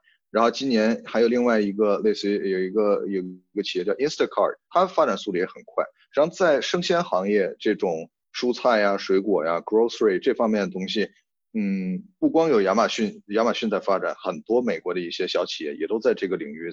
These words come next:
在，呃，在竞争，或者说在，在 grow、在发展也好。亚马逊内部实际上肯定是有的，肯定是有一些部门，呃，会更多的对这方面进行关注。然后呢，我只是说大约知道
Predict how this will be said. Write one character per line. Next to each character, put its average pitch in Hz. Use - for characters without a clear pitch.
在， 80
呃， 80
在 104
竞 -
争， 104
或 101
者 82
说 95
在， 90
在 98
grow、 104
在 98
发 104
展 90
也 -
好。 -
亚 143
马 165
逊 175
内 180
部 131
实 -
际 113
上 120
肯 90
定 110
是 127
有 101
的， 87
肯 98
定 104
是 110
有 85
一 -
些 104
部 101
门， 85
呃， 95
会 98
更 104
多 113
的 104
对 98
这 104
方 101
面 98
进 98
行 95
关 110
注。 110
然 90
后 95
呢， 82
我 110
只 101
是 101
说 101
大 135
约 123
知 127
道 110